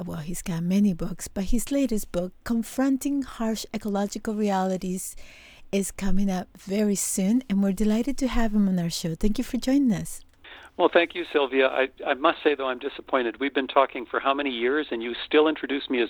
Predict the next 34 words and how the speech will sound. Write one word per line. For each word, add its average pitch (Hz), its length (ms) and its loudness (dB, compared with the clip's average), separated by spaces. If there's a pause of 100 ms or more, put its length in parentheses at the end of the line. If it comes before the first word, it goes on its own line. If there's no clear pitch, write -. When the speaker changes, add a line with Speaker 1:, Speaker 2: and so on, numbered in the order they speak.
Speaker 2:
doctor. 120 460 2
I 110 80 0
can't 147 300 2
get 160 200 0
you 139 60 -2
to 117 80 0 (340)
stop 139 320 0
using 131 280 -8
that 110 240 -2 (420)
Speaker 1:
<laughs> - 400 -16
Speaker 2:
silly 139 300 -2
doctor 110 380 0 (120)
preface - 400 -6 (140)
there. 104 120 4
You 107 220 2
know, 127 160 4
I, 123 100 4 (140)
I 123 80 -8
keep - 240 -6
reminding 156 380 0
you, 123 100 -6
I 117 80 0
can't - 300 -4
prescribe 135 560 0 (520)
drugs 127 380 0
to 120 60 -4
anybody, 113 500 -2
so 101 80 2
what, 120 240 0
Speaker 1:
Mm. 226 200 -12
Speaker 2:
what - 160 -18
good 139 180 -4
is 120 100 -4
it, - 160 0